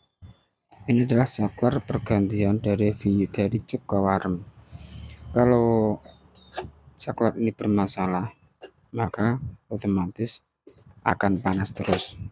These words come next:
akan masak terus, meskipun nasi sudah matang. Akhirnya apa? Karena terlalu panas, akhirnya fuse-nya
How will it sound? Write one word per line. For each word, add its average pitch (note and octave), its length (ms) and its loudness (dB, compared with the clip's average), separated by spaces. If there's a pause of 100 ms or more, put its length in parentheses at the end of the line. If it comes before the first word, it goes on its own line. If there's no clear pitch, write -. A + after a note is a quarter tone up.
(160)
akan G2 320 2
masak - 320 0
terus, - 460 -2 (260)
meskipun G#2+ 460 0
nasi F#2+ 260 -2
sudah - 160 -6
matang. F2 480 -4 (1700)
Akhirnya A2+ 480 2
apa? G#2 240 2
Karena F#2+ 240 -2
terlalu F#2+ 240 -2
panas, G2+ 400 0
akhirnya G2+ 560 -2 (320)
fuse-nya G#2 560 -2